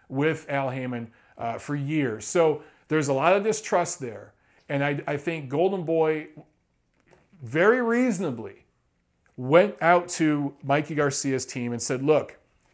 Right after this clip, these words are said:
let's do a three-fight deal. You're gonna fight Jorge Linares first, then you're gonna fight somebody like Lucas Matthysse,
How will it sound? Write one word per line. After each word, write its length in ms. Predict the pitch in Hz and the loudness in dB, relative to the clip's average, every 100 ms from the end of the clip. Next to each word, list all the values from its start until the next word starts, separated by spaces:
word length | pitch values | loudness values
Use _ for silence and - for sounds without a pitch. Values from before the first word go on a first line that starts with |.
| _ | _
let's 180 | 135 143 | -4 0
do 140 | 180 170 | 4 4
a 60 | |
three-fight 600 | - 160 165 160 151 135 | 2 -2 -4 -4 -6 -6
deal. 340 | 135 120 95 - _ - | -6 -4 -6 -10 _ -6
You're 80 | 143 | -2
gonna 160 | 147 | 0
fight 260 | - 143 135 | 2 2 0
Jorge 480 | - 165 175 175 175 | 4 4 6 4 2
Linares 640 | 160 147 156 170 165 165 | 2 2 0 2 0 -4
first, 580 | - - 151 190 - - _ - - | -10 -6 -4 -6 -12 -20 _ -20 -4
then 140 | 139 165 | 0 2
you're 120 | 175 | 2
gonna 160 | 180 | 2
fight 280 | - 165 160 | 2 2 2
somebody 440 | - 160 156 156 151 | 0 -2 0 0 2
like 220 | 143 131 | 0 0
Lucas 420 | 156 160 185 - | -2 0 -2 -2
Matthysse, 720 | 170 - 160 131 127 120 139 | -8 -6 -6 -4 -6 -6 -8